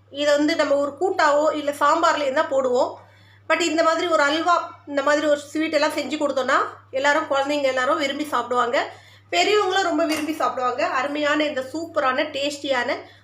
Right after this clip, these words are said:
சொரக்காய் அல்வா எப்படி செய்யலான்னு வாங்க பார்ப்போம். அதுக்கு முன்னாடி எங்க சேனலை லைக் பண்ணுங்க, ஷேர் பண்ணுங்க, சப்ஸ்கிரைப் பண்ணுங்க, பெல் பட்டன் ஆன் பண்ணுங்க, கமெண்ட் பண்ணுங்க. வாங்க இந்த அல்வா எப்படி செய்யலான்னு பார்ப்போம்.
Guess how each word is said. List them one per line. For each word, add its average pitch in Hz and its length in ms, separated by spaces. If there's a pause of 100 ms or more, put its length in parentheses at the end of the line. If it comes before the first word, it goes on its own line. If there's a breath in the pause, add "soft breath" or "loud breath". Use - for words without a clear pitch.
(120)
சொரக்காய் 330 600
அல்வா 220 240 (380 loud breath)
எப்படி 339 280
செய்யலான்னு 247 360 (440)
வாங்க 262 200 (120)
பார்ப்போம். 214 340 (420 loud breath)
அதுக்கு 320 220
முன்னாடி 294 320
எங்க 269 180
சேனலை 277 400 (480 soft breath)
லைக் 320 240
பண்ணுங்க, 294 260 (120)
ஷேர் 285 260
பண்ணுங்க, 262 320
சப்ஸ்கிரைப் 277 380
பண்ணுங்க, 262 260
பெல் 262 140
பட்டன் 247 240
ஆன் 240 140
பண்ணுங்க, 262 200 (100)
கமெண்ட் 370 280
பண்ணுங்க. 262 260 (140)
வாங்க 277 220 (320)
இந்த 247 180
அல்வா 269 260
எப்படி 262 220
செய்யலான்னு 277 320
பார்ப்போம். - 280